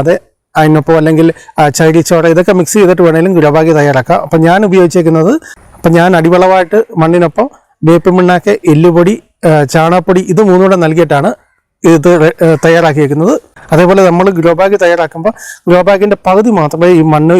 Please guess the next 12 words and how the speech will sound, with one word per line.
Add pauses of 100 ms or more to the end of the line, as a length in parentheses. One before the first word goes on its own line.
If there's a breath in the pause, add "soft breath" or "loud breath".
(100)
ഈ (680)
ഇത്
ഫില്ല്
ചെയ്യാൻ
പാടുള്ളൂ. (800 loud breath)
കാരണം (160)
ഇത് (540)
കൂടുതൽ (100)
വേരുകൾ (100)
പൊട്ടുന്നതിനനുസരിച്ച്
ചുവട്ടിൽ
നമ്മൾ